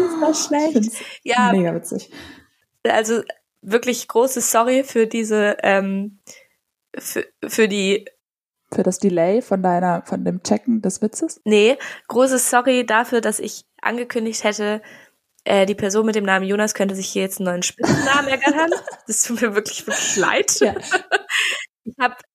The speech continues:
Speaker 1: Wetter überschätzt, glaub ich. <laughs>
Speaker 2: Ja, es ist auch nicht, es ist nicht mein Gag. Es ist,
Speaker 1: Ja.
Speaker 2: äh, mir hat, ähm, ein Jonas, äh, letztens erzählt, dass sein Onkel ihn immer Jo Trocken nennt und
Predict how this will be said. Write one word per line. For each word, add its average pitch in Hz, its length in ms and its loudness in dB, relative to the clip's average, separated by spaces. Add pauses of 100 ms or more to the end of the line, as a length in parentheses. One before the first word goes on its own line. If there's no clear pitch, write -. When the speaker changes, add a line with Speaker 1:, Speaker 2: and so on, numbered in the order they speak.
(100)
Speaker 1:
Wetter 220 480 2 (440)
überschätzt, 214 640 0 (160)
glaub 170 220 0
ich. - 240 -2 (160)
<laughs> - 140 -4
Speaker 2:
Ja, 196 260 2 (340)
es 220 140 2
ist 254 120 -2
auch 220 160 -2
nicht, 247 240 0
es 247 80 0
ist 240 160 0
nicht 262 180 0
mein 214 260 4
Gag. 208 440 0
Es 208 160 0
ist, 208 160 0
Speaker 1:
Ja. 180 160 0
Speaker 2:
äh, 190 100 0
mir 208 180 -2
hat, 202 220 0
ähm, 185 580 -2
ein 180 220 0
Jonas, 196 580 0 (120)
äh, 180 500 0
letztens 185 400 -2
erzählt, 170 560 0
dass 165 140 2
sein 165 180 4
Onkel 165 260 4
ihn 156 120 4
immer 160 160 4
Jo 151 160 2
Trocken 160 340 0
nennt 151 300 -2
und 160 280 -6